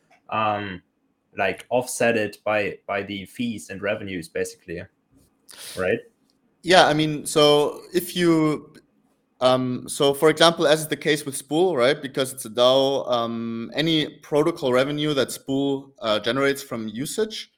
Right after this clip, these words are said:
Speaker 2: goes straight into the dao. So this benefits the staker, but what doesn't benefit the existing staker is someone staking, let's say, stable coins or using stable coins to farm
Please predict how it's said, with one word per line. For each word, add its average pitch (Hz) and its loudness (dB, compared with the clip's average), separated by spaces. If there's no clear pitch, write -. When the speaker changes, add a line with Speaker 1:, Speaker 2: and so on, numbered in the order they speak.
Speaker 2:
goes 143 0
straight 139 2
into 135 -2
the 113 0
dao. 104 4
So 113 -4
this 151 -2
benefits 147 0
the 117 -6
staker, 110 -2
but 113 2
what - -2
doesn't 165 0
benefit 151 0
the 123 -4
existing 123 -4
staker 143 0
is 127 -4
someone 151 4
staking, 131 0
let's 117 -4
say, 110 -2
stable 170 0
coins 156 0
or 120 0
using 135 -4
stable 147 0
coins 135 -4
to 113 -14
farm 147 -2